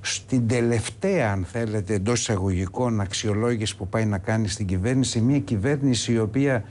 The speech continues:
είχε πει πριν από δύο μήνες διαστόματος Πρωθυπουργού ότι τέρμα τριάντα μία Δεκέμβρη το μνημόνιο, είχε πει πριν από έξι μήνες ότι είχε αρχίσει το success story, το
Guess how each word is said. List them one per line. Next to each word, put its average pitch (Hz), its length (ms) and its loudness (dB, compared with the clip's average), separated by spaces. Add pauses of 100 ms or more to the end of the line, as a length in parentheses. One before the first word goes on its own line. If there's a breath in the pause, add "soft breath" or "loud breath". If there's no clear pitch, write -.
(120)
είχε 123 240 0
πει - 160 0
πριν 139 220 0
από 113 180 0
δύο 123 260 2
μήνες 117 640 2 (360 loud breath)
διαστόματος 117 680 0
Πρωθυπουργού 101 720 0
ότι 104 220 0
τέρμα 110 440 0
τριάντα 101 380 0
μία 110 220 2
Δεκέμβρη 98 480 0
το 95 120 -4
μνημόνιο, 95 760 2 (520 loud breath)
είχε 143 260 0
πει 165 140 0
πριν 156 180 0
από 143 200 2
έξι 139 300 0
μήνες 131 400 4
ότι 117 160 -4
είχε 127 140 -2
αρχίσει 123 320 -2
το 117 80 -4 (100)
success 101 320 -2 (140)
story, 127 500 2 (1700 loud breath)
το 131 340 2